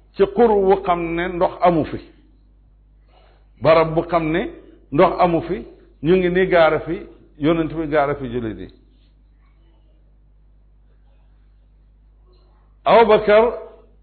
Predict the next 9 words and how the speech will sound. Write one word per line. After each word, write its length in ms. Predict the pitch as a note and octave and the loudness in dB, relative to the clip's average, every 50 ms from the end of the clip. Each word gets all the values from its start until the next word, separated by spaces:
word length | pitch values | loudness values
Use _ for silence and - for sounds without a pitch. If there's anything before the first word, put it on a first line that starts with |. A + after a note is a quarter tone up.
| _ _ | _ _
ñëw 680 | B2+ C3+ C3+ D#3+ F#3+ A3 A#3+ B3 B3+ C4 C4+ A3 - - | -10 -6 -2 2 4 4 4 4 4 2 -2 -4 -6 -2
fekk 360 | - G3+ G#3+ G#3+ - - - | 0 0 0 0 -4 -6 -4
Aïcha 640 | G3 G3 D#3+ D#3+ F#3 G3 E3+ F3 F3+ - - F#3 E3 | -2 -2 0 0 0 0 0 -2 -4 -4 -4 -6 -6
fi 100 | - F3 | -6 -8
mu 120 | D#3+ D3 | -10 -8
toog. 240 | - D#3+ C3 A2+ G2+ - - - _ _ _ _ _ _ _ _ _ _ _ _ _ _ _ _ _ _ _ _ _ _ _ _ _ _ _ _ _ _ _ _ _ _ _ _ _ _ _ _ _ _ _ _ _ _ | -4 -2 -2 -2 -2 -6 -12 -20 _ _ _ _ _ _ _ _ _ _ _ _ _ _ _ _ _ _ _ _ _ _ _ _ _ _ _ _ _ _ _ _ _ _ _ _ _ _ _ _ _ _ _ _ _ _
Aïcha 400 | - C3+ D#3+ F3 F3+ E3+ E3+ - E3+ | -4 -2 0 0 0 -2 -4 -4 -6
mu 160 | E3 E3 E3+ | -4 -2 -2
ne, 140 | E3 D#3+ | -2 -2